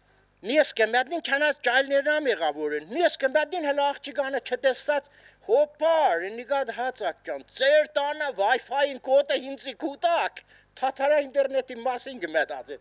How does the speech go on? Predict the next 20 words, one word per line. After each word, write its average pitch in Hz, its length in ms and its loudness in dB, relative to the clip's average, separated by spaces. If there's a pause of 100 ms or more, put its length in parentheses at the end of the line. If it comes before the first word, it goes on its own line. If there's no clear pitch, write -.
(160)
ծոլ 220 260 2
աղջիկանը 233 640 2
տեսիս, 220 480 -2
աղջիկ 202 380 -4
ջան, 196 260 -2
ջուրեմ, 190 360 0
փիլեմ, 185 400 -2
եկեմ 180 260 -4
աշե, 180 380 -6 (300)
պիչի 202 380 -4
մին 185 240 -4
շարժմանը, 185 680 0 (680)
ինչ 247 200 -6
սեմ, 185 320 0
եթե 254 240 2
արդեն 226 400 -2
աղջիկան, 233 580 -6
կսին - 300 -14
կարելի 262 380 -4
է - 20 -4